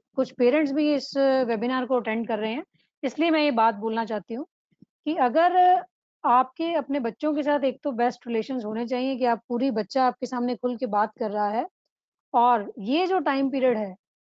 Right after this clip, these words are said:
बच्चे से खुल के बात कीजिए कि अगर आपके number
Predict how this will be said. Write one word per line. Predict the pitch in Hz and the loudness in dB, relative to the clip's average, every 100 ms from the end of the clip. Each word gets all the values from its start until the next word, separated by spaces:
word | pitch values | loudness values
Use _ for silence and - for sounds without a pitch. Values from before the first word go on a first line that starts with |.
| _ - | _ -4
बच्चे | 254 - 370 | -4 0 -2
से | 330 | -2
खुल | 339 339 349 | -2 -2 0
के | 339 | 0
बात | 247 226 226 | 0 0 -2
कीजिए | 220 185 214 320 _ _ _ - _ _ - | -8 -6 -4 -6 _ _ _ -20 _ _ -6
कि | 294 | 0
अगर | 269 285 349 | 2 4 4
आपके | 302 294 - 311 | 2 0 -2 -4
number | 240 226 269 | -2 0 0